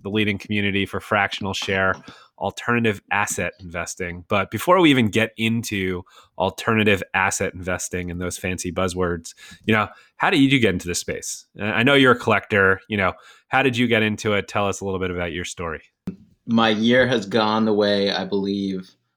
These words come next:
Speaker 2: a lot of other people's has, in that I, uh, was a passionate sports card collector growing up. And I took a twenty, fifteen year hiatus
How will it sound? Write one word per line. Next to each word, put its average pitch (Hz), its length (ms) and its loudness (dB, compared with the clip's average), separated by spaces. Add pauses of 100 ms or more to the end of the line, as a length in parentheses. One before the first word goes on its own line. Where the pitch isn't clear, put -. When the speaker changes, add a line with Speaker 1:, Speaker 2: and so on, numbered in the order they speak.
Speaker 2:
a - 60 -6
lot 98 240 0
of 92 80 -6
other 92 280 -6
people's 92 500 -8
has, 92 680 -4
in 98 220 -2
that 92 240 -2
I, 95 520 0 (440)
uh, 90 280 -2
was 101 140 0
a 101 60 0
passionate 117 640 2
sports 104 320 2
card 95 240 0
collector 87 340 -4
growing 85 400 -8
up. 82 320 -14 (360)
And 90 760 2
I 98 140 2
took - 380 -2 (160)
a 90 640 -2 (880)
twenty, 127 600 4 (200)
fifteen 180 360 4
year 127 160 6
hiatus 117 800 4